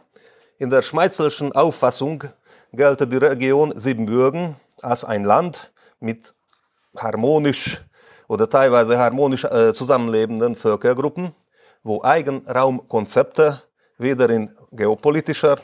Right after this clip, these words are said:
noch in kultureller Sicht zu fühlen sind. Jetzt kommen wir, äh, zur Bibliotheca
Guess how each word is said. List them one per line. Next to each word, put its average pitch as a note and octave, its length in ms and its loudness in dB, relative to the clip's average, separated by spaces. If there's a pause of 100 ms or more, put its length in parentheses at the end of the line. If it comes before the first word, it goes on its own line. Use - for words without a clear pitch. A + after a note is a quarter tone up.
(500)
noch C3+ 220 0
in A#2 220 -4
kultureller A2 640 2
Sicht - 460 -8 (220)
zu - 160 -8
fühlen A2 400 -2
sind. F#2 360 -12 (3000)
Jetzt - 180 -8
kommen D#3+ 280 -2
wir, D#3 280 2 (960)
äh, A2 760 2
zur G#2+ 540 2
Bibliotheca A#2+ 840 0